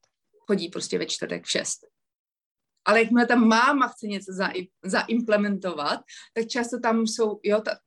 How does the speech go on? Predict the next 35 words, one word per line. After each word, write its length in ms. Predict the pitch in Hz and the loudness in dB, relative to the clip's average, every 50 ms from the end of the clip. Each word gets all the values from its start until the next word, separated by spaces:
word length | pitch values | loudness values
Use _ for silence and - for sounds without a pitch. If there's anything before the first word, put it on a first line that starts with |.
| _ - | _ -2
ona 140 | 214 233 269 262 - - | -2 0 0 -2 -2 -2
o 80 | 254 262 | -2 0
tom 200 | 277 294 294 285 | 2 2 2 2
tak 140 | 294 294 294 _ - | 0 0 -2 _ -12
pochybuje, 760 | 269 269 - 277 254 208 214 220 190 170 160 165 196 277 294 _ _ - - _ _ - | -12 -8 -6 -6 -6 -4 -2 -2 -2 -2 -2 -4 -4 -6 -8 _ _ -20 -20 _ _ -6
že 160 | 226 214 240 | 0 0 2
vlastně 680 | 233 240 240 240 - 277 262 262 262 269 269 262 262 262 262 _ _ - - - - _ | 2 2 -2 -2 -2 -4 -4 -4 -4 -6 -8 -10 -12 -14 -16 _ _ -14 -14 -14 -12 _
pořád 400 | - 247 247 226 294 277 277 277 | 0 2 2 4 4 2 4 2
jí 80 | 285 269 | 2 2
to 60 | 294 | 2
ně-, 180 | 254 262 262 262 - | 2 2 0 0 -2
někdo 380 | 220 220 240 240 247 220 226 269 | 0 0 2 2 0 0 -2 -2
nebo 220 | 262 262 226 247 | -2 -4 -4 -4
něco 320 | 254 247 247 240 - 262 226 | -4 -4 -6 -6 -6 -8 -6
bude 160 | 233 240 254 | -6 -6 -6
sabotovat. 580 | - - 226 233 302 349 - - 185 175 175 | -6 -6 -4 -4 -4 -4 -4 -6 -6 -6 -6
Jedno 160 | 190 175 202 202 | -4 -4 -4 -4
dítě 260 | 190 202 202 214 202 | -4 -4 -4 -2 -2
má 200 | 202 190 185 190 | 0 0 0 0
rýmičku, 540 | 208 226 247 247 240 - - - 240 240 233 - - - - _ | 0 0 -2 -2 -6 -8 -10 -10 -10 -10 -10 -12 -18 -20 -10 _
pak 160 | - 196 196 | -4 -4 -2
se 160 | - - 208 208 | 0 2 6 8
muž 200 | 202 208 202 202 | 8 8 8 6
zasekne 420 | 208 202 - 202 202 - 202 202 | 4 0 -2 -4 -2 0 0 2
v 40 | 190 | 4
zácpě, 720 | 208 208 226 240 240 - - 254 247 247 240 247 240 220 | 4 2 2 2 -2 -4 -2 0 0 2 2 2 0 0
takže 200 | - 196 196 196 | 0 0 -2 0
ona 140 | 185 196 190 | -2 0 0
nestihne 360 | 190 190 190 - 208 196 190 | 0 -2 -2 -2 -4 -4 -4
dojít 160 | 185 185 180 | -2 -4 -4
na 80 | 196 190 | -4 -6
to 100 | 190 196 | -8 -8
cvičení 440 | 190 - - 240 - 262 233 226 233 | -12 -12 -12 -10 -8 -6 -6 -4 -4
a 120 | 240 208 | -4 -4
podobně. 600 | - - 233 233 277 233 180 160 156 151 - - | 0 2 2 4 4 2 0 -2 -6 -8 -10 -12